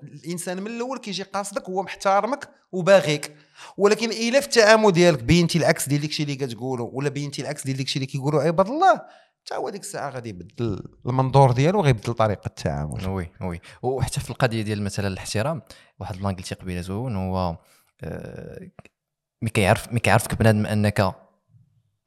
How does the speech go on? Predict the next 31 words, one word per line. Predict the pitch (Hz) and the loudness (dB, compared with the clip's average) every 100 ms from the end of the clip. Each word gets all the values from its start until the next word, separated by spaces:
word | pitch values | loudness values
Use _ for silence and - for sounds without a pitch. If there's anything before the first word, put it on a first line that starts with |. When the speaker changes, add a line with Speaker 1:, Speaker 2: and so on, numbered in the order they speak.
| _ _ | _ _
Speaker 2:
قاصح | - 127 - - - - - | 6 6 6 0 -14 -14 -8
بلوز | 92 | -4
او | 87 | -4
موان | 73 60 - | -6 -10 -16
في | - | -8
كيلكو، | 92 - 92 | -6 -4 -4
في | - | -6
ك-، | - - | -10 -12
في | - 98 - | -10 -10 -2
بعض | 92 | -2
الحالات | 110 - 95 87 - - _ _ _ - _ _ _ 117 | 2 4 4 4 -2 -10 _ _ _ -20 _ _ _ -6
ما | |
كيخليش | 104 117 127 123 - | -2 0 2 2 2
انه | 113 113 107 | 2 2 2
اصلا | 123 - 120 151 123 95 90 | 0 -4 2 2 2 -2 -4
يزعم | 98 85 90 101 | -2 0 0 0
عليك | 80 120 147 - - _ _ _ _ _ _ | 0 0 -2 -4 -16 _ _ _ _ _ _
في | - | -10
شي | 98 | -8
حوايج. | 90 82 - - - _ - - _ _ - | -6 -8 -10 -16 -20 _ -20 -20 _ _ 0
Speaker 1:
هو | 113 123 156 | 6 8 10
هذاك | 147 147 156 | 10 8 4
المبدا | 135 135 131 - 135 | 4 4 2 2 2
انا | 135 | 4
ما | 131 | 2
كي-، | 139 143 131 123 113 101 92 | 0 0 -2 -2 -6 -8 -8
ما | 117 | -6
كيعجبنيش | 120 123 107 107 120 190 - | -4 -2 -2 -2 -2 -2 -4
بزاف | 117 - - 120 | -6 -6 -6 -6
في | - | -8
التعامل، | - 117 87 98 90 | -8 -4 -2 -2 -6